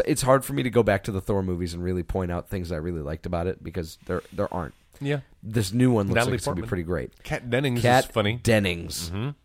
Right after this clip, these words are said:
Speaker 1: Another.
Speaker 2: <laughs> Yeah.
Speaker 1: Um,
Speaker 2: And that scene.
Speaker 1: so Avatar.
Speaker 2: Avatar, two thousand nine.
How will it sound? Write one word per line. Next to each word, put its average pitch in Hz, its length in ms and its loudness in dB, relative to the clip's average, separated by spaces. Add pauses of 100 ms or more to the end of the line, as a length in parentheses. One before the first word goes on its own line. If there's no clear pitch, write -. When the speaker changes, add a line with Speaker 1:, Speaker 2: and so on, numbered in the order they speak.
(140)
Speaker 1:
Another. 156 560 8
Speaker 2:
<laughs> - 40 -20 (600)
Yeah. 135 360 4 (160)
Speaker 1:
Um, 156 320 10
Speaker 2:
And 110 200 2
that 85 180 -2
scene. 65 220 -8
Speaker 1:
so - 240 -2
Avatar. 101 520 0
Speaker 2:
Avatar, 117 840 4 (180)
two 196 140 -6
thousand 196 320 0
nine. 156 340 0